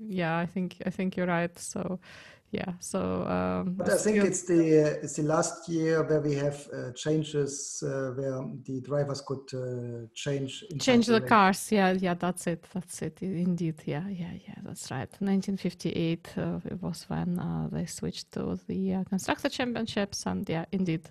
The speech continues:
Speaker 1: this is kind of, yeah, this is, this is it. The last year when, uh, drivers could change the,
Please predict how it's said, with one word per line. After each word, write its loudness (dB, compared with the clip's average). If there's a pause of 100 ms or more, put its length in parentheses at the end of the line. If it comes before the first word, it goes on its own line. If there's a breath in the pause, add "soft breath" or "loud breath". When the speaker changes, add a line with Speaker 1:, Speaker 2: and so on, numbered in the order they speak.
(100)
Speaker 1:
this -8
is -8
kind -4
of, -2
yeah, -2
this -2
is, -12
this 6
is 6
it. 2
The 0
last 4
year 2
when, -4
uh, -4
drivers -2
could -16
change -10
the, -8